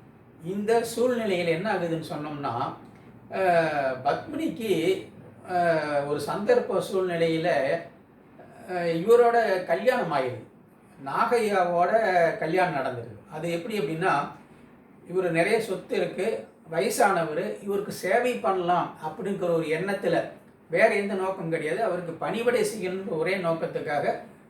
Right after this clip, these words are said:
பத்மினி அவங்க வந்து நாகையாவை திருமணம் பண்ணிப்பாங்க. அப்ப இன்னொரு எதிர்பாராதது என்ன அப்படின்னா, அந்த விமான விபத்துக்கு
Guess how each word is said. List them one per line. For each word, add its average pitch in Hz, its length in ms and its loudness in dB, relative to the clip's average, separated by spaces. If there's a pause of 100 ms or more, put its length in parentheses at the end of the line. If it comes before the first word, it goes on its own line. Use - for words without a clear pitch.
(140)
பத்மினி 165 340 -2
அவங்க 156 400 0
வந்து 139 400 -6
நாகையாவை 165 520 0
திருமணம் 160 420 -4
பண்ணிப்பாங்க. 120 520 -8 (880)
அப்ப - 280 0
இன்னொரு 214 300 4
எதிர்பாராதது 196 560 4
என்ன 160 280 0
அப்படின்னா, 135 520 -6 (520)
அந்த 170 240 -2
விமான 233 500 0
விபத்துக்கு 170 960 0